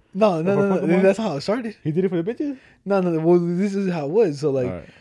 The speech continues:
Speaker 1: so Eric was like, "Yo, you should get Cake." I'm like, "Cake? What do you mean?" And then I'm like, "What's that?"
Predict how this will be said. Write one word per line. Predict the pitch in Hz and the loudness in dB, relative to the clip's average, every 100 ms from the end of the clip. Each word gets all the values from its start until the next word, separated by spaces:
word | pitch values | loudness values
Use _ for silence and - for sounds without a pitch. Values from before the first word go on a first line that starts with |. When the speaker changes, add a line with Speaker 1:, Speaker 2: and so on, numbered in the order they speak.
| _ | _
Speaker 1:
so | - 139 | -2 4
Eric | 151 165 | 4 4
was | 156 | 2
like, | 139 | 2
"Yo, | 175 | 2
you | 156 | 2
should | 156 - | -2 -8
get | 143 | -8
Cake." | - 302 202 | -4 -4 -4
I'm | 165 | -6
like, | 147 147 | -8 -10
"Cake? | - 254 190 | -8 -6 -4
What | |
do | 185 | -4
you | 214 | -4
mean?" | 269 165 127 | -4 -8 -8
And | 156 | -6
then | 151 147 147 | -4 -4 -4
I'm | |
like, | 143 | -4
"What's | 160 | -2
that?" | 208 240 | -2 -4